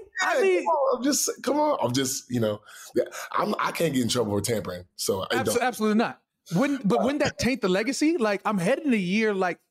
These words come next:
Speaker 1: thirteen here. We'll
Speaker 2: That
Speaker 1: have
Speaker 2: is
Speaker 1: fourteen and fifteen with the Saints. So you're asking for a year sixteen to go to another team. Does that taint the legacy?
Speaker 2: It does not. It
Speaker 1: If you
Speaker 2: does
Speaker 1: go
Speaker 2: not.
Speaker 1: fifteen and one, do you remember Jerry Rice when he played for the Denver Broncos?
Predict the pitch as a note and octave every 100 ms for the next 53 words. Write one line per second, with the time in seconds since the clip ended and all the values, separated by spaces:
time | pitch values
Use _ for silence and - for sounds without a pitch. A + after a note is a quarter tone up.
0 | - A3+ A3 - - A3 G#3+ F3+ C#3 C3
1 | - - - - F#3+ C4 A#3 A#3+ - A3+
2 | A3+ B3+ G#3 F3+ G#3 - G3+ - G#3 F#3+
3 | F3+ F#3+ D#3 F#3+ D3+ - - - G#3 G#3+
4 | A3 D#4+ - A3 F#3+ D#3+ F#3 G#3 F#3+ -
5 | A#3+ - - A3 F#3+ D#3 C3+ - - F3+
6 | E3 F3 E3+ - F3 E3+ E3 D3 G3+ E3
7 | B2 _ - G3 G#3 - - A3+ G#3 G3
8 | A3 D4 E4 - _ - A#2+ A#2 G#2+ F#2
9 | E2+ - _ _ _ _ _ _ _ _
10 | E3 F#3+ A3+ G3 A#3 B3+ B3+ A#3+ G3+ F#3+
11 | F#3 A3 F#3 C#4+ C#4+ C#4 A#3 F3+ G#3+ A3+
12 | F#3 G3+ A3 G3+ G3 G#3 G#3+ G3+ G#3 E3
13 | C#3 C3 F#3 F#3 F3 C#3+ F3 F#3+ A3 C#4+
14 | -